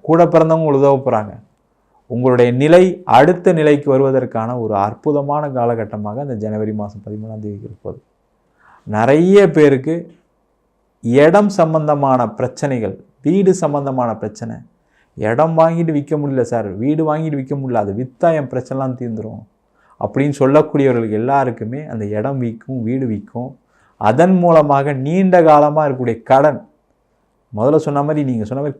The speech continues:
கடன் தான் சார், கடனே வாங்கக்கூடாது சார், அது இப்போ நினைச்சு என்ன பிரயோஜனம்? லேட்டு. என்ன சார் பண்றது? நிலைமை அது மாதிரி ஆயிடுச்சு.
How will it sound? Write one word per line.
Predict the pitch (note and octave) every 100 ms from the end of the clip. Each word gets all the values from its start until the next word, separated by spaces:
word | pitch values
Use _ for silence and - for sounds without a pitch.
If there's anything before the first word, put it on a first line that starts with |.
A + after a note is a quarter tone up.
| -
கடன் | B2 D#3 E3+
தான் | D#3+ E3 D#3
சார், | C#3 -
கடனே | A2+ C3 F3
வாங்கக்கூடாது | F#3 D3+ E3 D#3 C#3+ B2
சார், | B2 A#2 _ _ _ _ _ _ -
அது | G2+
இப்போ | G#2+ B2+
நினைச்சு | D3 D3+ D3
என்ன | C#3+ C3+
பிரயோஜனம்? | B2+ A#2 G#2 F#2+ -
லேட்டு. | A2 C#3+ D3 G#2+ - _ _ _ _ _ _ _
என்ன | - F2+
சார் | B2 D3 C#3
பண்றது? | C#3 C#3 C#3
நிலைமை | A#2+ A2+ C3 C#3
அது | B2+
மாதிரி | C3
ஆயிடுச்சு. | A#2+ A#2+ A2+ A#2+